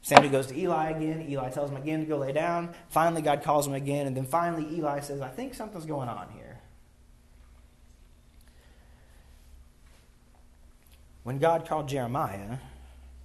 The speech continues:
Jeremiah pipes right up. In fact, if we looked at,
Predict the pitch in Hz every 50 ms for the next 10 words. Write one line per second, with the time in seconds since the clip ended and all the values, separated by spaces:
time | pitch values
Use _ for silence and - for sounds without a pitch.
0 | - - - - - - - - - - - - - - - - - - - -
1 | - - - 127 123 120 120 151 175 143 - - 123 117 - - 120 120 127 156
2 | 170 - - - - - - - - - - - - - - - - - - -
3 | - - - - 131 120 131 131 139 - 151 139 139 139 151 151 156 151 135